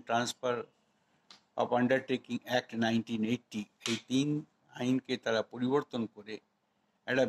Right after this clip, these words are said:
বিল নিয়ে আসবেন। বিলের মূল উদ্দেশ্য হচ্ছে যে সরকারি পুঁজি এখন একান্ন পার্সেন্ট অবধি রাখা বাধ্যতা, সেটাকে তারা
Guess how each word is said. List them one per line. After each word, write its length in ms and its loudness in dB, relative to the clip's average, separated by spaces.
বিল 180 4
নিয়ে 140 0
আসবেন। 280 -12
বিলের 300 4
মূল 180 6
উদ্দেশ্য 320 0
হচ্ছে 300 0
যে 80 0
সরকারি 520 2
পুঁজি 380 4
এখন 200 2
একান্ন 320 2
পার্সেন্ট 540 2
অবধি 240 -2
রাখা 240 0
বাধ্যতা, 480 0
সেটাকে 420 0
তারা 240 4